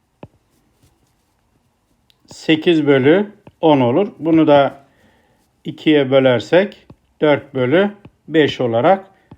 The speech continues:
cevabı bulmuş oluruz. Yani B şıkkı doğru cevap olur. Beşinci soruyla devam ediyoruz arkadaşlar. Yüz gram kütlece yüzde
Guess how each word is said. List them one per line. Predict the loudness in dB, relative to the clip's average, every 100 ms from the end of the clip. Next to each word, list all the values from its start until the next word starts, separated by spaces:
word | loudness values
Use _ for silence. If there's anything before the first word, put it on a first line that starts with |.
| _ _ _ _ -4
cevabı | -2 2 2 0 -2 -4 -4
bulmuş | -4 -2 -2 -2
oluruz. | -2 -2 -10 -18 -20 _ _ _ _ _ -4
Yani | 0 0 0 0 -2 -8 _ _ _ _ _ _ _ 0
B | 2 2
şıkkı | -4 -10 -2 0 0 -6 -16 -4
doğru | 0 0 -2
cevap | -2 0 2 2 -4 _ -20 _ _ _ -6
olur. | -4 -4 -10 _ _ _ _ _ _ _ -18 -2
Beşinci | -2 0 -2 -2
soruyla | 0 2 2 4 2
devam | 4 4 4 2
ediyoruz | -2 -4 -6 -4
arkadaşlar. | -6 -6 -8 -8 -4 -2 -4 -6 _ _ _ _ _ _
Yüz | -6 -6 -2
gram | 2 2 2
kütlece | -2 -4 0 0 0
yüzde | 0 -2 -2 0 -2 -4 -14